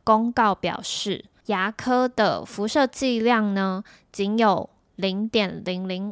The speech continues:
五到零点零一毫西弗，所有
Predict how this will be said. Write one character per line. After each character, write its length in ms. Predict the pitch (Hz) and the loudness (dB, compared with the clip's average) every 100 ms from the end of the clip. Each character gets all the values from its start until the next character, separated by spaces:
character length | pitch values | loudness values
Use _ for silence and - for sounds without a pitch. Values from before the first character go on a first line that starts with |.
| - | -2
五 240 | 196 202 - _ _ | -2 -2 -14 _ _
到 340 | 226 190 - - _ | 2 4 0 -10 _
零 300 | 180 175 202 | -6 -4 -4
点 360 | 233 190 160 233 | 0 -2 -4 -6
零 180 | 175 175 | -4 -4
一 180 | - 196 | -6 -6
毫 320 | 196 - 165 | -6 -4 -4
西 280 | 170 - 185 | -4 -6 -8
弗， 400 | 180 - 147 226 - - - | -8 -8 -8 -8 -14 -20 -14
所 420 | - 220 202 233 | -2 2 4 4
有 300 | 254 196 | 4 4